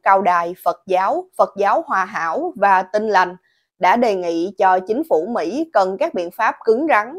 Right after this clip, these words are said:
để trừng phạt các quan chức Việt Nam tham gia đàn áp tự do tôn giáo và đưa Việt Nam vào danh sách các quốc gia cần quan tâm đặc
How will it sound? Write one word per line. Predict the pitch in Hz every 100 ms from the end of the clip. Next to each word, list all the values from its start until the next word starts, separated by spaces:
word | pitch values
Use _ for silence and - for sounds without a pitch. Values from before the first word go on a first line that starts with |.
| 370
để | 190
trừng | 214 220 196
phạt | 180 165 -
các | 302 277
quan | 208 208
chức | 320 339
Việt | 185 185
Nam | 196 190 202
tham | - 226 226
gia | 214 214 214
đàn | 180 170
áp | 165 220 - -
tự | 170 185
do | 180 185
tôn | 190 180
giáo | 175 180 247 359 _ _ -
và | 214 214
đưa | 214 247 240
Việt | 196 -
Nam | 190 196 196
vào | 180 185
danh | 185
sách | 190 269 339 -
các | -
quốc | 320 349
gia | 220 202 202
cần | - 196 190 196
quan | 226 220
tâm | 214 214
đặc | 185